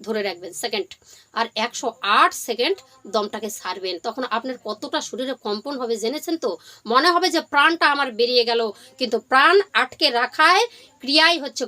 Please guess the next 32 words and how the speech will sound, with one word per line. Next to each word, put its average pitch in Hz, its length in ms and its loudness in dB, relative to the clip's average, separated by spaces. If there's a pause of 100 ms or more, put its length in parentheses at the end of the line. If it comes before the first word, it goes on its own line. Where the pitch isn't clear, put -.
কুম্ভ 247 280 -4 (220)
ক্রিয়া। 233 240 2 (420)
আপনি 262 180 -2 (100)
যদি 254 120 -4 (100)
করতে 247 300 -2
পারেন, 254 240 2 (340)
আপনার 214 180 -2 (100)
দমটা 302 340 0
যে 311 40 -4 (140)
কত 247 180 -4 (240)
বেশি 262 280 0
হবে, 269 240 2 (460)
প্রাণ 269 220 6 (240)
বেরিয়ে 330 340 6
যেতে 349 240 0
চাইবে, 269 280 2 (120)
কিন্তু 262 260 -2 (460)
দমটাকে 226 420 0 (120)
ধরে 208 240 -6
রাখায় 202 300 -4
আপনার 190 260 -6
হবে 185 140 -12 (120)
শরীরের 190 420 -6 (140)
বল, 165 200 -10 (360)
কতটা - 420 -10
পারছেন। 175 360 -12 (400)
এবার 247 200 2
কি 359 140 0
বলছে, 320 260 -2 (920)
যদি 302 200 6 (160)
আপনি 269 240 2 (520)
এই 339 100 6